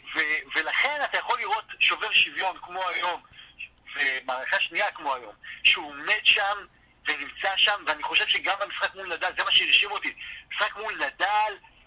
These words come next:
הוא היה שם, כל הזמן היה שם, הוא לא ויתר, הוא, אה, הגיב כמו שצריך, אבל כן אני חושב שצ'יליץ' הוא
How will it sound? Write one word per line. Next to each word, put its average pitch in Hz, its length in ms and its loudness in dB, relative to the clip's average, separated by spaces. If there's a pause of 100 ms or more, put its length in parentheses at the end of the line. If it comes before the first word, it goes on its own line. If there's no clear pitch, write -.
(240)
הוא 226 440 -4 (100)
היה - 400 2
שם, - 240 4 (160)
כל 427 380 -2
הזמן 185 340 -2
היה 175 300 2
שם, - 160 2 (320)
הוא 170 200 -8
לא 185 280 -2
ויתר, - 400 -2 (420)
הוא, 185 260 -4
אה, 170 340 4
הגיב 202 320 0
כמו - 200 -2
שצריך, - 480 -4 (680)
אבל - 200 2 (100)
כן - 200 2
אני 311 120 -4
חושב 262 320 2
שצ'יליץ' 247 600 4
הוא - 80 -2